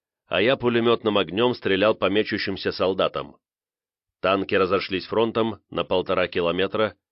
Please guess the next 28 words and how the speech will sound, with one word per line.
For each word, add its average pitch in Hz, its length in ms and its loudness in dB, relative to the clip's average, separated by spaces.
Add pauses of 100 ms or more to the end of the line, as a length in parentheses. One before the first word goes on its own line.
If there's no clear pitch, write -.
(300)
я 104 220 2
в 123 60 -4
центре, 120 640 0 (260)
и 78 140 -2
мои 117 260 2
две 117 200 2
машины 123 420 2
в - 80 -4
семистах 98 500 -2
метрах 113 480 0 (160)
по 85 120 0
бокам 90 500 -2 (400)
работали 127 560 2
пулеметы 110 600 0
и 101 40 0
пушки, 107 400 -4
не 95 140 -4
переставая. 82 760 -2 (1000)
Царями 110 460 0
на 110 120 2
поле 110 280 2
боя 104 300 4
оказались 98 540 0
зенитные 98 440 -4
пулеметы 92 520 -2
китайца 92 500 -4
и 95 420 -6
ис, - 220 -10